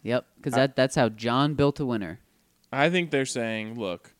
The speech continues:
Speaker 2: we need an experienced quarterback who can get us in the right plays, um, you know, make some clutch plays at the end of games, and we need a top five defense.
Speaker 1: Yep.
Speaker 2: And if we can do that, we can win." Now, that's what they thought they were doing the last two years.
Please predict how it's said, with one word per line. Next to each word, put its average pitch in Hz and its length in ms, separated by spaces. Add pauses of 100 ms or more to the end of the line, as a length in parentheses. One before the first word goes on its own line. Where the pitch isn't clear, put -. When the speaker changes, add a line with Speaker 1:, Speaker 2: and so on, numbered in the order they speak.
(320)
Speaker 2:
we 135 80
need 139 160
an 127 80
experienced 175 600
quarterback 101 600 (360)
who 123 140
can 113 260
get 131 160
us 143 120
in 165 60
the 143 60
right 120 220
plays, 98 600 (340)
um, 85 440 (160)
you 113 120
know, 95 140
make 131 300
some 165 160
clutch 139 320
plays 120 300
at 107 120
the 110 160
end 110 160
of 110 140
games, 98 600 (480)
and 113 540
we 123 100
need 120 280
a 104 160
top 92 240
five 87 240
defense. - 560 (140)
Speaker 1:
Yep. 110 120
Speaker 2:
And 101 100
if 113 60
we 123 80
can 113 160
do 131 200
that, 107 360 (160)
we 101 140
can 98 160
win." 60 220 (420)
Now, 113 500 (320)
that's 139 300
what 170 60
they 135 100
thought 202 220
they 180 100
were 135 80
doing 120 240
the 107 60
last 127 300
two 101 120
years. 62 400